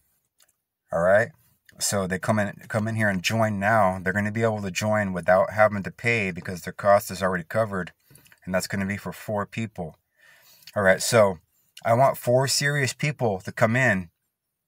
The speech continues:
and once they come in, I'm gonna, I'm gonna send this page to you. And this is one of, one of the important reasons why I like to share my cell phone number and my Facebook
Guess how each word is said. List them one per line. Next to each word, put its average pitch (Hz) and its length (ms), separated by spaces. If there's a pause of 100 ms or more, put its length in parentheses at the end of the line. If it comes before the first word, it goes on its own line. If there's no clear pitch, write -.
(160)
and 92 540 (400)
once 101 320
they 120 120
come 117 220
in, 120 220
I'm 92 120
gonna, 95 200 (140)
I'm 104 160
gonna 95 200
send 127 440
this 120 160
page 120 480
to - 120
you. 90 340 (300)
And 92 140
this 107 160
is 104 100
one 120 140
of, 117 100
one 104 340
of 123 120
the 110 60
important - 460
reasons 117 360
why 107 300
I 110 120
like 104 200
to 90 80
share 107 520 (800)
my 95 140
cell 110 240
phone 107 240
number 87 340
and 98 240
my 90 120
Facebook 98 460